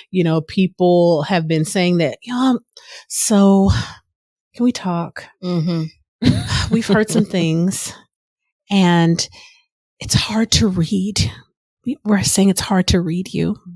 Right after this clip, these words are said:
Speaker 1: Uh, so I liked that they had a black woman in this role, because it, again, it showcases some of the stuff that we go through in the workforce.
Speaker 2: Right. And the thing about it is, it would be different. Well, let me, mm,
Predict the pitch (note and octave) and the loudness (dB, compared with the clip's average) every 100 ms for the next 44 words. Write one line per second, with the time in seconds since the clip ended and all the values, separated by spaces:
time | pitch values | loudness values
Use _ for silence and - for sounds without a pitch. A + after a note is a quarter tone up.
0 | F3 _ _ _ - - - A#3+ G3 F#3+ | -20 _ _ _ -16 -12 -10 0 2 2
1 | F#3 - G#3 G#3 A3 G#3+ B3+ G#3+ G3+ F#3+ | 2 2 4 4 2 0 -2 -2 -2 0
2 | F#3 F#3 F#3 E3+ F3 F3 E3+ E3+ E3 D#3 | 0 0 -2 0 -2 -2 -4 -2 -2 -2
3 | E3 D#3 D#3 D#3 - F3 D#3 D3+ D3 C#3+ | 0 0 0 -4 -4 0 2 2 0 -2
4 | - - _ _ - G3+ - - - A#3+ | -4 -10 _ _ -2 0 0 -10 -2 0
5 | F3+ F3+ F#3 E3 D#3 - F#3+ F3+ F3+ - | 2 2 2 2 2 2 4 2 2 0
6 | F3 E3 E3+ D#3+ D3+ - - F#3+ F3 D#3+ | 0 0 2 2 0 -4 -2 2 2 2
7 | F3 D#3+ E3 D#3 D#3+ - E3 D#3 E3 D#3+ | 0 0 -2 0 0 0 0 2 2 0
8 | F3 - G3 G#3 - - _ _ _ - | -2 0 2 2 -2 -14 _ _ _ -8
9 | F3+ E3+ B2+ G2+ - _ _ G3+ F3 D#3+ | -2 0 0 -4 -12 _ _ 0 2 2
10 | D#3+ D3 - E3+ D3+ A3 B3+ F3+ G#3+ G#3+ | 0 -4 -6 -8 -2 0 0 0 0 0
11 | F3 D#3+ D#3 D3 - - G#3+ B3+ C4 A3+ | 2 2 2 0 -2 0 2 2 -2 -2
12 | C#3+ D#3 G3 - B3+ C4+ - _ _ _ | -2 -2 -2 0 -2 -2 -6 _ _ _
13 | E3+ C#3 D#3 E3 E3 C#3+ - D#3 C3 C3 | -4 -2 -2 0 0 0 -2 -2 -2 -6